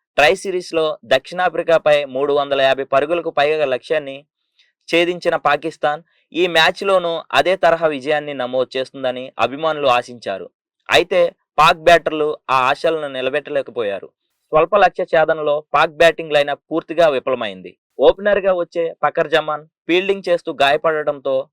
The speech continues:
బాబర్ అజంతో కలిసి సౌద్ షకీల్ ఇన్నింగ్స్ను ప్రారంభించాడు.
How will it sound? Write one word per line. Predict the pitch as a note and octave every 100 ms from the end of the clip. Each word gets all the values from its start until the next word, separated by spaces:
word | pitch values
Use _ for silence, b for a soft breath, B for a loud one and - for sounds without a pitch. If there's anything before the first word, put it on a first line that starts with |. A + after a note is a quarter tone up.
| _
బాబర్ | G2 C#3 D#3+
అజంతో | E3+ D#3 D#3+ D#3
కలిసి | D3+ C#3 C#3+ C#3 - _
సౌద్ | C#3+ D#3 C#3+
షకీల్ | C#3+ C3 D3 C#3 -
ఇన్నింగ్స్ను | B2+ D3 D3+ C#3+
ప్రారంభించాడు. | C3+ B2 A#2+ B2+ A2+ G2+ G2 E2+